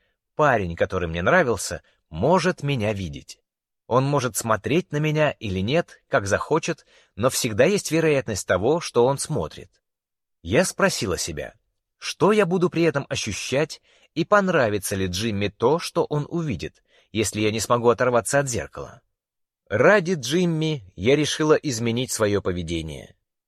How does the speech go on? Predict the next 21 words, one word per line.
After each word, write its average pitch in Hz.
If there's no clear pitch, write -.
Это 190
меня 170
успокоило, 147
и -
теперь 180
я 196
не 190
чувствую 147
себя 127
виноватой, 110
когда, 110
оставшись 110
дома 95
одна, 110
всё-таки 165
порой 151
возвращаюсь 113
в -
свой 104
мир 135
фантазии. 71